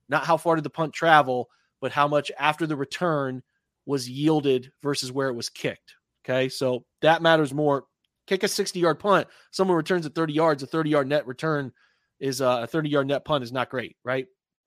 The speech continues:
The, uh, best in the N F L net yards per punt, forty-seven point one from the Raiders. The Browns are at forty-two point six. So again, that's ninth in the N F L.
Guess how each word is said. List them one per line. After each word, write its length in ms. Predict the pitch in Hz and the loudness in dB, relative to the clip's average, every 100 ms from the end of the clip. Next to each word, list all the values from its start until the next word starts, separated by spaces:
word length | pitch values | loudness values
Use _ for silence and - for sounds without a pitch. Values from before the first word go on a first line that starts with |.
| _ _ - | _ _ -10
The, 260 | 156 160 143 | -2 2 4
uh, 200 | 139 127 _ _ _ | 4 2 _ _ _
best 340 | 143 165 180 190 | 2 4 4 0
in 80 | 180 | 0
the 140 | 165 | 0
N 60 | 160 | 0
F 160 | 151 | 0
L 380 | 156 151 139 120 _ _ _ _ | 4 6 4 0 _ _ _ _
net 240 | 143 165 160 | -4 -4 0
yards 300 | 156 151 - | 2 2 -2
per 200 | - 151 | -6 -6
punt, 500 | - 156 139 127 _ _ _ | -2 -2 -2 -4 _ _ _
forty-seven 540 | 165 170 156 170 160 | -4 -2 -2 -2 -4
point 220 | 156 147 | -6 -6
one 180 | 143 147 | -4 -4
from 140 | 143 | -6
the 80 | 135 | -6
Raiders. 320 | 131 139 135 | -2 -2 -2
The 80 | 123 | -6
Browns 320 | 127 135 139 | -2 0 0
are 60 | 127 | -6
at 60 | 107 | -8
forty-two 420 | 147 135 - 143 | -6 -6 -6 -8
point 280 | - 127 - | -8 -10 -8
six. 360 | - 120 - | -8 -10 -10
So 140 | 127 120 | -10 -8
again, 200 | 135 120 | -6 -6
that's 220 | 127 - | -8 -6
ninth 260 | 131 135 | -6 -6
in 80 | 135 | -8
the 80 | 127 | -8
N 80 | 123 | -8
F 160 | 117 | -4
L. 300 | 135 135 127 | 2 2 2